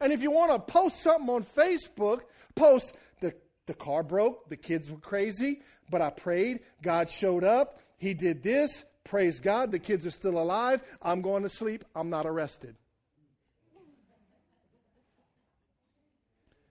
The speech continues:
But, but what do we do? We complain to people who can't fix our problems.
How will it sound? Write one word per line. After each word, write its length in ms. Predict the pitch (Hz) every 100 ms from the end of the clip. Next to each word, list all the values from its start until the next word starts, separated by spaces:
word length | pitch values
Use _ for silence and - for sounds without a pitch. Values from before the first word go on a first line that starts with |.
| _
But, 320 | 214 269 214 175
but 140 | 254
what 120 | 311
do 100 | 339
we 80 | 302
do? 140 | 311
We 200 | 220 262
complain 720 | - 254 226 - 285 311 349 330
to 140 | 285
people 480 | - 294 302 302 277
who 140 | 233 -
can't 340 | 254 277 277
fix 220 | 277 -
our 140 | 233 226
problems. 560 | 262 285 220 135 104